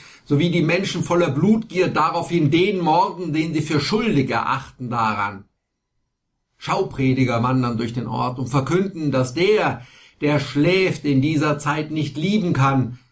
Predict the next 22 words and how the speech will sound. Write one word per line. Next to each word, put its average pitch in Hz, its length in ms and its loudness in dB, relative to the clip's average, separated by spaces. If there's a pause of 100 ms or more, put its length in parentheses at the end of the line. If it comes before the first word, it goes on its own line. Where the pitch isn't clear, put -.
(300)
Und 139 100 -4
der 147 80 2
Mensch 175 280 0
muss 208 320 0
lieben, 170 480 2
und 143 100 2
die 139 120 2
Zeit 165 260 -2
des 143 100 -4
Schlafes 151 640 -2
wird 156 180 -6
ihm 147 120 0
am 139 160 2
jüngsten 151 420 2
Gericht 151 380 0
abgezogen 123 760 -4
werden. 104 540 -4 (920)
Die 160 100 0
Kuranten 160 680 0
verfallen 139 500 0
dem 139 200 4
Wahn, 131 420 0